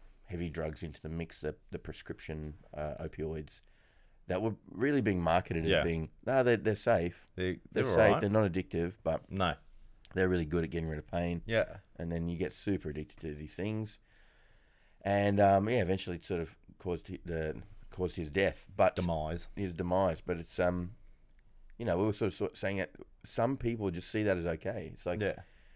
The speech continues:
Speaker 1: you know, you go to the, go to the doc, you got a bit of pain, he gives you that great tablet, you walk out of there, you go, you know, take it, the shoulder starts working
Speaker 2: Mm,
Speaker 1: again.
Speaker 2: roll it over.
Speaker 1: Roll it over, you go,
Speaker 2: Yeah.
Speaker 1: "How the heck was that? That thing's amazing."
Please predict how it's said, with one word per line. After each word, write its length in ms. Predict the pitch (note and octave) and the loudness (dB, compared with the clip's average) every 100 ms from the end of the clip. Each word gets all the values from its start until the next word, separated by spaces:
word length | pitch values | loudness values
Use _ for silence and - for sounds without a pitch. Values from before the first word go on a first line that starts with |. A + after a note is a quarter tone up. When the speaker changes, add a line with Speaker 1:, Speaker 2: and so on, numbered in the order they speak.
| - | -8
Speaker 1:
you 60 | F2+ | -4
know, 40 | |
you 60 | F2+ | 0
go 120 | F#2 | 0
to 60 | |
the, 120 | E2+ D#2 - - | 0 -4 -12 -4
go 120 | F#2 | 0
to 60 | F2+ | 0
the 80 | E2 | 2
doc, 340 | F2 G2 - - - - _ - | 2 2 0 -20 -20 -20 _ -12
you 120 | F2 | -10
got 220 | D#2 F#2 E2+ | -2 0 0
a 40 | |
bit 120 | E2+ | -2
of 120 | D#2+ | -4
pain, 360 | - F2+ F#2 F#2+ | -2 0 0 0
he 60 | F2 | -2
gives 220 | F#2 F2 | -2 -2
you 80 | E2 | -2
that 220 | D2+ - | -4 -4
great 200 | F2 E2+ | -4 -2
tablet, 320 | F#2 F2+ F2+ | 0 0 0
you 80 | E2+ | -2
walk 180 | F2 F2 | -4 -2
out 120 | E2+ | -2
of 60 | E2+ | 0
there, 100 | E2+ | -4
you 120 | E2+ | -6
go, 120 | - - - - | -8 -10 -12 -8
you 80 | F2+ | -8
know, 80 | |
take 240 | D#2+ G2 F#2+ | 0 2 2
it, 60 | D2 | 0
the 60 | |
shoulder 320 | - F2+ F#2 F2 | -2 0 2 0
starts 360 | - F2 - | -2 -2 0
working 240 | G2 F#2 G2+ | 0 0 0
Speaker 2:
Mm, 80 | |
Speaker 1:
again. 220 | F#2+ G2+ A2+ | 0 4 4
Speaker 2:
roll 200 | F#2 E2 | 2 4
it 60 | |
over. 300 | G#2 G#2+ G#2+ | 4 4 2
Speaker 1:
Roll 240 | G#2+ G#2 G2+ | 2 6 6
it 60 | |
over, 100 | G2 G2+ | 6 2
you 60 | |
go, 100 | F#2+ - - | 0 -4 -8
Speaker 2:
Yeah. 100 | A2 | -6
Speaker 1:
"How 80 | |
the 80 | - | -6
heck 240 | - E3+ D#3+ | -6 -8 -8
was 180 | D#2+ D2+ | -8 -4
that? 380 | D#3+ C4+ - | -2 -2 -2
That 140 | - - | -2 -2
thing's 180 | G#3+ E2+ | -4 -2
amazing." 480 | F2+ B2 F#2 E2 | 0 0 0 -6